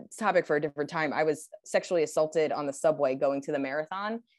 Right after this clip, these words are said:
And I was so mad and so, like, crazy that that's the reason I think I ran really fast. And I was just, I was in a bad mood. And I was just angry that I was, like, in this situation that I couldn't control on the subway, which is, like,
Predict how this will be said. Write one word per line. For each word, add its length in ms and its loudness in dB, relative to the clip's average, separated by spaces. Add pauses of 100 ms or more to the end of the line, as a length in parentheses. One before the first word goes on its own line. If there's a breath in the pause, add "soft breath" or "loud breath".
(140)
And 100 -4
I 60 2
was 240 -2
so 480 4
mad 640 -2
and 180 -8
so, 400 2
like, 380 0
crazy 580 -2
that 180 0
that's 260 -4
the 100 -4
reason 320 -4
I 80 -10
think 200 -8
I 80 -2
ran 280 -4
really 200 -6
fast. 440 -14 (640)
And 120 0
I 220 0 (180)
was 180 4
just, 320 0
I 80 4
was 140 4
in 100 4
a 60 2 (120)
bad 320 4
mood. 440 0 (280)
And 120 -2
I 80 0
was 160 0
just 200 -6 (120)
angry 600 -2 (120)
that 160 0
I 80 2
was, 120 0
like, 120 -2
in 140 -4
this 160 -4
situation 500 -4
that 80 -2
I 60 -8
couldn't 280 -10
control 560 -4
on 120 -8
the 60 -8
subway, 460 -6 (260)
which 180 -4
is, 120 -4
like, 200 -2